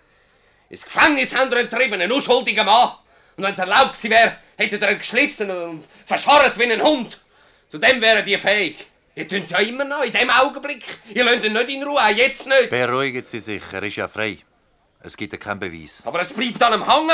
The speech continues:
Speaker 1: wenn die da nicht reden. Er kann nicht bleiben, solange der das Maul nicht aufmacht, was es war. Wenn der nicht redet, dann lassen sie ihn nie in Ruhe. Sie werden dann weiter ankodern.
Speaker 2: Er muss ja nicht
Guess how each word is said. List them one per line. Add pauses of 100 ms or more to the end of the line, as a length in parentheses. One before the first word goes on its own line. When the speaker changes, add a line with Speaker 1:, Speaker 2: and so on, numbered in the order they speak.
Speaker 1:
wenn
die
da
nicht
reden. (1700)
Er
kann
nicht
bleiben,
solange (200)
der
das
Maul
nicht
aufmacht,
was
es
war. (540)
Wenn
der
nicht
redet, (260)
dann
lassen
sie
ihn
nie
in
Ruhe. (720)
Sie
werden
dann
weiter
ankodern.
Speaker 2:
Er
muss
ja
nicht